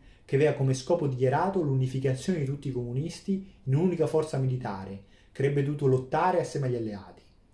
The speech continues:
Nei primi mesi del quarantaquattro questa Armata Rossa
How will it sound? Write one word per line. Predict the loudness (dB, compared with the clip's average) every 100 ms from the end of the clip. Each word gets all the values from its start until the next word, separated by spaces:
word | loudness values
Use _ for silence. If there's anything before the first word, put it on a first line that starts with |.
| _ _ _ _
Nei | -2
primi | 2 2
mesi | 2 2
del | 0
quarantaquattro | 0 -2 0 0 2 2 0 -4
questa | -4 -2
Armata | -2 0 0 2
Rossa | 2 0 -4 -4 -4